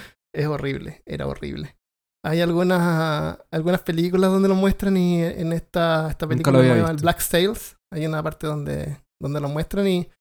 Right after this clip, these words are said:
Speaker 1: encontré el video de, como no quiero piratear la serie, <laughs>
Speaker 2: Claro.
Speaker 1: encontré el video donde muestran los efectos especiales de cómo hicieron esa parte.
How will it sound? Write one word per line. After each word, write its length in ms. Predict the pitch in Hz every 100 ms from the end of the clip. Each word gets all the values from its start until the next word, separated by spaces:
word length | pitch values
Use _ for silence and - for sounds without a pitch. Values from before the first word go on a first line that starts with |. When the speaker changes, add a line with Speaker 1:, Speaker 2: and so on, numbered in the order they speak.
| _ 185
Speaker 1:
encontré 380 | 170 180 196
el 100 | 202
video 520 | 196 196 190 196 196 185
de, 520 | 180 165 160 - _
como 180 | - 165
no 100 | 165
quiero 200 | 170 185
piratear 320 | 170 147 160 165
la 280 | 165 147 131
serie, 340 | 185 165 254
<laughs> 920 | 226 - - - - - - - - -
Speaker 2:
Claro. 200 | 135 123
Speaker 1:
encontré 200 | 151 202
el 80 | 202
video 340 | 196 196 208
donde 240 | 202 190 190
muestran 420 | 190 - 190 175
los 140 | 165
efectos 280 | 165 170 202
especiales 500 | 170 160 - 180 175
de 100 | 165
cómo 180 | 165 165
hicieron 320 | 156 175 170
esa 180 | 156 170
parte. 260 | 156 -